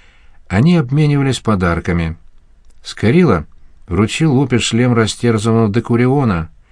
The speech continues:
Лупа с радостью отдал побратиму навязанную отцом каску с гребнем. То-то было радости, когда обнаружилось, что горшок Декуриона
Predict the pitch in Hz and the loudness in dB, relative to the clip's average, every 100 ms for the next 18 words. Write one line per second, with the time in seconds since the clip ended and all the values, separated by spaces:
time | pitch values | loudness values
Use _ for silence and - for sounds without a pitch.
0 | - - - - - - - - - 90 | -20 -20 -20 -20 -20 -20 -20 -20 -6 0
1 | 175 180 95 80 - - - - - 104 | 2 2 0 -2 -10 -20 -20 -18 -6 -2
2 | 127 131 113 - 120 107 110 107 101 113 | 0 0 -2 0 0 2 0 0 0 0
3 | 113 156 160 160 - - - - - 92 | 0 2 2 2 0 -12 -20 -20 -8 -2
4 | 110 131 127 123 120 113 123 120 - 135 | 0 0 0 2 0 0 0 0 0 -2
5 | 135 - 131 123 139 151 110 85 78 - | -2 -2 -4 -2 0 0 0 -2 -4 -10
6 | - - - - - - - - 87 104 | -20 -20 -20 -20 -20 -20 -6 -2 0 -2
7 | 90 104 101 113 117 113 - 117 113 - | 0 2 2 2 2 0 -2 -4 -4 -8
8 | _ - - - - - 101 98 113 107 | _ -20 -20 -20 -16 -2 -2 2 0 2
9 | 120 160 151 101 85 - - - _ - | 0 2 0 0 0 -4 -12 -20 _ -20
10 | - - - 110 95 110 - 123 104 113 | -20 -20 -4 -2 0 0 0 -2 0 -2
11 | 110 120 135 170 143 82 | 0 0 2 2 2 0